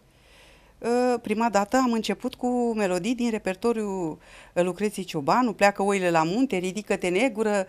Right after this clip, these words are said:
uh, care erau foarte cunoscute. După aceea mi-am făcut repertoriul meu și, așa cum spuneam, uh,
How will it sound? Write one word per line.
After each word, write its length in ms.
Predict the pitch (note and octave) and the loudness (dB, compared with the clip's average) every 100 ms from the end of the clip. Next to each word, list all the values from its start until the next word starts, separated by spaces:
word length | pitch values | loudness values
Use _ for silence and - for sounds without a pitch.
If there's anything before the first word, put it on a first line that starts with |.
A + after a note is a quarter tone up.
| - - - - | -8 -20 -16 -6
uh, 380 | G3+ G3 F#3+ F3+ | -4 -4 -4 -4
care 180 | - G#3+ | 2 4
erau 180 | A3+ B3 | 4 4
foarte 300 | - B3 A3+ | 0 -4 -6
cunoscute. 600 | G#3 F#3+ E3+ - G#3 C#4 | -6 -8 -8 -12 -8 -8
După 200 | A#3 G#3+ | -6 -6
aceea 340 | G3 A#3+ A#3 | -4 -2 -2
mi-am 180 | F3+ F3 | -2 -4
făcut 240 | F3 F3 G3 | -6 -6 -6
repertoriul 560 | F3 D#3+ D#3+ F#3 E3 | -4 -6 -4 -4 -4
meu 160 | E3 D4+ | -4 -6
și, 100 | C#4+ | -8
așa 180 | - A#3+ | -10 -10
cum 420 | - G3 F#3 F3+ - - - | -8 -8 -8 -10 -14 -20 -20
spuneam, 420 | - - G3+ F#3+ | -12 -4 0 0
uh, 280 | F#3 F3+ E3 | 0 -4 -6